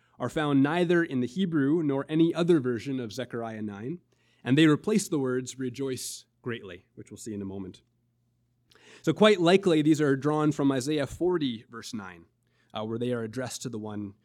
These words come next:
who brings good tidings to Zion. Now, for us to get the full force of these quotations, um,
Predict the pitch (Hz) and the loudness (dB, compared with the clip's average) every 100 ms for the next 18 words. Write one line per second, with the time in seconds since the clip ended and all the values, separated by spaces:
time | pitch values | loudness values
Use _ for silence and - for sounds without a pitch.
0 | _ - 117 117 120 113 101 - - 117 | _ -10 -8 -4 -2 -2 -4 -8 -10 -10
1 | 110 - 110 101 90 - - 92 87 90 | -10 -12 -12 -12 -16 -18 -16 -16 -16 -18
2 | 87 _ _ _ _ _ _ _ _ - | -20 _ _ _ _ _ _ _ _ 0
3 | 175 170 196 202 202 214 214 185 - 214 | 4 4 4 2 2 2 2 -4 -2 -4
4 | - 208 220 196 180 151 185 - - 160 | -2 -2 -2 -2 -4 -2 -4 -2 -2 -2
5 | - 170 - 147 180 214 - - _ _ | -2 -4 -2 -2 -2 -6 -12 -16 _ _
6 | _ 127 120 120 | _ -8 -4 -6